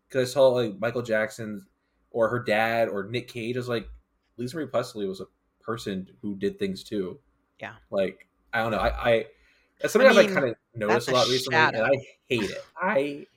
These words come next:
Speaker 1: hate that.
Speaker 2: Yeah. No, I mean, it's pretty common. But, I mean, to be fair, like, th-, I don't know that there's a much bigger shadow <laughs> than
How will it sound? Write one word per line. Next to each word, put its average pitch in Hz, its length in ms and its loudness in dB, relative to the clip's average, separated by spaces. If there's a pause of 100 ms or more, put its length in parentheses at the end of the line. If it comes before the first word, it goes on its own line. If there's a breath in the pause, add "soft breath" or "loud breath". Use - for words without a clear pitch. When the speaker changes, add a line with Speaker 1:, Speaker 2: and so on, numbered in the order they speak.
Speaker 1:
hate - 300 -10
that. - 300 -18 (180)
Speaker 2:
Yeah. 226 300 -2 (440)
No, 214 200 2
I 196 60 2
mean, 190 180 0
it's 180 180 -10
pretty 180 560 -2
common. 139 680 -6
But, 190 180 6
I 202 80 8
mean, 202 180 2 (420 loud breath)
to 294 100 2
be 262 100 4
fair, 208 360 6
like, 170 280 -4
th-, - 180 -10
I 185 120 8
don't 202 180 2
know 190 220 0
that 185 140 -4
there's 170 180 0
a 143 60 -2
much 156 300 -4
bigger 151 240 -6
shadow 175 540 2 (240)
<laughs> - 240 -20
than 185 240 -2